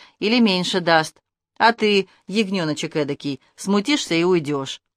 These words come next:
«И вовсе я не ягненочек», с досадой возразила Рыска. Альк, как всегда, был прав. Если кормилец будет вести себя вежливо и даже сочувственно,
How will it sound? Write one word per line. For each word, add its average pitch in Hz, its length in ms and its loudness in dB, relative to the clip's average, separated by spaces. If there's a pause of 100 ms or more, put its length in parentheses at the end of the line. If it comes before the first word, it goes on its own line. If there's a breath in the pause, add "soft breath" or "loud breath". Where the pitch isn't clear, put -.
(760)
«И 147 120 -4
вовсе 190 400 2
я 175 160 2
не 175 220 -2
ягненочек», 151 640 -6 (180)
с 147 80 -16
досадой 165 460 0
возразила 160 520 -4
Рыска. 151 440 -6 (460)
Альк, 269 340 2 (140)
как 208 160 -4
всегда, 190 360 0
был 180 200 -4
прав. 135 420 -8 (720)
Если 202 320 -2
кормилец 220 540 2
будет 185 280 -6
вести 196 260 -4
себя 180 280 -2
вежливо 175 480 0
и 170 180 -8
даже 175 260 -2
сочувственно, 156 760 -6